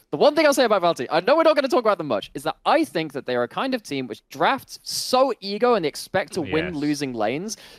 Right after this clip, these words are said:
Speaker 1: that they get, that when they finally come against, up against a team that actually plays the lane that is supposed to, like, "Oh, wow,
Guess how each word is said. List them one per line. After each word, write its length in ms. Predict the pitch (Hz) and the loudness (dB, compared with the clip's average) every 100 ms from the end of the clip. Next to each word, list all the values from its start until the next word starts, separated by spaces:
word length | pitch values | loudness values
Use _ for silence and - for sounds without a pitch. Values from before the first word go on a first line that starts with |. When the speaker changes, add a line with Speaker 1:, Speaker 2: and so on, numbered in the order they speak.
| - | -2
Speaker 1:
that 180 | 170 | 0
they 140 | - 170 | 2 2
get, 260 | 208 208 - - | 2 2 -2 -2
that 200 | 190 165 | -2 0
when 100 | 214 | 0
they 100 | 226 | 2
finally 380 | - 277 302 | 4 4 4
come 160 | 254 247 | 2 2
against, 280 | 226 226 220 | 2 0 0
up 140 | 170 | -4
against 220 | 202 202 - | -4 -6 -2
a 20 | |
team 160 | 208 | -2
that 140 | 151 - | 0 0
actually 380 | - 302 - 277 | 2 0 0 0
plays 240 | 262 254 | 2 2
the 100 | 214 | 0
lane 220 | 226 226 214 | 2 2 2
that 120 | 185 | 0
is 120 | 185 | -2
supposed 480 | 196 226 233 247 - | 0 2 2 0 -6
to, 180 | 107 120 - | -4 -4 -6
like, 220 | 175 180 - _ | 0 0 -2 _
"Oh, 160 | 220 277 | 4 4
wow, 540 | 233 254 277 214 139 | 6 6 6 6 4